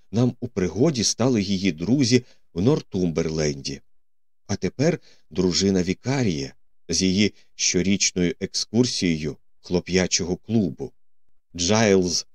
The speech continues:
застережливо підняв руку, бо двері відчинилися, і Джі Джі Ефлік швидко увійшов до кімнати. Це був повний чоловік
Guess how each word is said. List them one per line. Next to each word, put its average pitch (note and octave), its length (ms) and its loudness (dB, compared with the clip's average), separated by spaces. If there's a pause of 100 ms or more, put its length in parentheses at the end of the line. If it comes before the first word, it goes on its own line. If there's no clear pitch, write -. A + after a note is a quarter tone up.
(200)
застережливо F#2 1000 2
підняв E2+ 520 -2
руку, B2+ 540 0 (340)
бо G2 120 0
двері G2+ 480 2 (320)
відчинилися, F#2 1040 0 (520)
і F#2+ 240 2 (240)
Джі F2+ 300 2
Джі F#2 380 2
Ефлік D#3 420 -2 (240)
швидко - 680 2
увійшов F#2 600 4 (360)
до F#2 120 -2
кімнати. D#2+ 760 -4 (840)
Це G3+ 160 8
був D#3 180 6
повний A#2 460 8
чоловік F#2 680 0